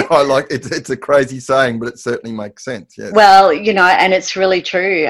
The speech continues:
Speaker 2: And, and if nothing changes, nothing changes. You know, you can, you can say it like that as well. So, yeah, when we're between that rock and a hard place, something has to change.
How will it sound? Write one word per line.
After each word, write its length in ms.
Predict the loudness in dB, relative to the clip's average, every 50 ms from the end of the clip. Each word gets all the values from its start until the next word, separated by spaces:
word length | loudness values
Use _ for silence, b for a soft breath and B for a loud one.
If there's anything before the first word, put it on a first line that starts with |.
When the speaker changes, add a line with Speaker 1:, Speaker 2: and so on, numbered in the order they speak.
| -4 -2
Speaker 2:
And, 440 | -2 0 0 -2 -2 -6 -6 -8 -4
and 220 | -2 -2 -2 0 -2
if 160 | -4 -4 0
nothing 300 | 0 0 0 -2 -6 -6
changes, 360 | -4 -2 -2 -2 -4 -8 -4
nothing 300 | -2 -2 -2 -2 -4 -6
changes. 560 | -4 -4 -4 -4 -4 -6 -8 -12 -12 -14 -18 -12
You 140 | -10 -6 -4
know, 120 | -4 -4
you 220 | -4 -4 -6 -8 -10
can, 340 | -10 -10 -8 -8 -10 -12 -12
you 160 | -14 -14 -14 -10
can 140 | -10 -10
say 220 | -4 0 0 0 0
it 60 | 0
like 220 | -2 -4 -4 -4 -4
that 160 | -2 -2 -2
as 160 | -4 -6 -6
well. 360 | -6 -4 -2 -2 -2 -2 -4 B B B B B _
So, 200 | -20 -4 0 2 2
yeah, 380 | 2 2 2 2 4 4 4
when 280 | 2 0 -2 -2 -2 0
we're 140 | 0 0 0
between 360 | -2 -6 -8 -6 -6 -4 -2
that 160 | -2 -2 0
rock 160 | 0 -2 -2 -4
and 80 | -8
a 60 | -8 -6
hard 200 | -4 -4 -4 -6 -6
place, 320 | -6 -4 -4 -4 -6 -10 _ _
something 420 | -6 -4 -4 -2 -2 -6 -10 -10
has 200 | -10 -10 -12 -14
to 120 | -18 -18 -16
change. 380 | -8 -6 -6 -6 -6 -8 -10